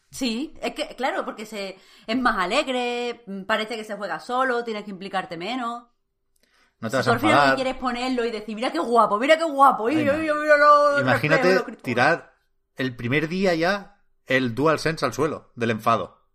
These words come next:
Speaker 2: <laughs>
Speaker 1: No se puede, no
Speaker 2: Por
Speaker 1: se
Speaker 2: el
Speaker 1: puede.
Speaker 2: Demon Souls que te matan. Es que esto no, no hemos venido a esto tampoco. <laughs> Ya,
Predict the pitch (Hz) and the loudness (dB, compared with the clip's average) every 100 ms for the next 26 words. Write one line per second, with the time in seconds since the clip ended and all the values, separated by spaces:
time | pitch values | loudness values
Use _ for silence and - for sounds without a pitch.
0 | _ _ 131 107 - - 1077 - 170 - | _ _ -10 -8 -6 -2 -2 0 0 0
1 | - 220 - 240 147 160 127 - 147 - | -4 -4 -2 2 4 4 4 4 2 2
2 | 160 151 135 123 120 107 98 - - 113 | 0 0 -2 2 2 0 -4 -8 -10 -8
3 | 107 113 110 120 - - - 120 123 143 | -4 -2 -2 -4 -8 -20 -18 -6 0 2
4 | 135 123 101 117 165 - 113 98 101 - | 2 0 0 -2 -2 -4 -6 -6 -10 -10
5 | - _ _ _ 127 120 139 - 120 - | -16 _ _ _ -16 -8 -8 -8 -20 -20
6 | 120 _ _ _ _ _ _ _ - - | -20 _ _ _ _ _ _ _ -20 -20
7 | - - - _ _ - - 110 190 | -20 -20 -20 _ _ -20 -8 -6 -6